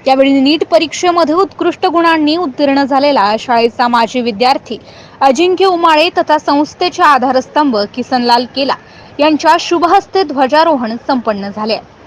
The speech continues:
या प्रसंगी शालेय विद्यार्थी तथा पालकांच्या प्रमुख उपस्थितीत पार पडलेल्या ध्वजारोहण सोहळ्यासाठी बुलढाणा अर्बन चॅरिटेबलचे उपाध्यक्ष डॉक्टर किशोर केला, सहकार विद्या मंदिरच्या मुख्य संयोजिका डॉक्टर स्वाती केला,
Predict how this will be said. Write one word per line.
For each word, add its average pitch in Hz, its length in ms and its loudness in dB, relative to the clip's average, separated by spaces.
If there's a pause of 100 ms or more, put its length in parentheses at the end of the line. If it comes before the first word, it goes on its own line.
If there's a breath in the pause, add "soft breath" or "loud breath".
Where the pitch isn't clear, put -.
(320 loud breath)
या 269 80 4
प्रसंगी 277 480 0
शालेय 294 380 2
विद्यार्थी 311 500 0
तथा 349 260 0
पालकांच्या 330 600 2
प्रमुख 320 360 -2
उपस्थितीत 311 560 -2 (100)
पार 285 160 2
पडलेल्या 262 580 0
ध्वजारोहण 294 600 0
सोहळ्यासाठी 277 680 0 (400 loud breath)
बुलढाणा 302 420 4
अर्बन 370 300 0
चॅरिटेबलचे 269 1160 -2 (100)
उपाध्यक्ष 254 640 -2 (140)
डॉक्टर 240 260 -2 (100)
किशोर 285 320 -2 (100)
केला, 285 220 2 (500 loud breath)
सहकार 320 400 2
विद्या 330 320 0
मंदिरच्या 285 580 0
मुख्य 277 340 -2
संयोजिका 262 760 -4
डॉक्टर 233 300 -2
स्वाती 247 440 -4 (100)
केला, 214 180 -4